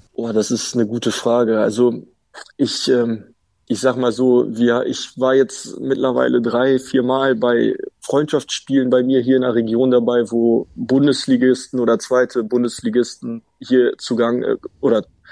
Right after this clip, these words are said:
zu Gast waren und, ähm, ich sag mal so, der Ton, der da herrscht untereinander, das ist ein anderer als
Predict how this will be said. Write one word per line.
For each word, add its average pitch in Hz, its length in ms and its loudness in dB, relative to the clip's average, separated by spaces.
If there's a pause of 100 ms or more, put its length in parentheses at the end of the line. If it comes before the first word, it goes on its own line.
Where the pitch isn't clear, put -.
(180)
zu - 140 -4
Gast 123 300 0
waren 120 240 0
und, 113 200 -2
ähm, 113 300 0 (1080)
ich 127 140 0
sag 127 160 -2
mal 123 140 0
so, 123 120 0
der 113 200 2
Ton, 147 320 -4
der 120 120 2
da 123 220 0
herrscht 123 480 -2 (400)
untereinander, 110 720 0
das 104 260 0
ist - 220 -6
ein 123 100 0
anderer 123 420 2
als 117 520 -4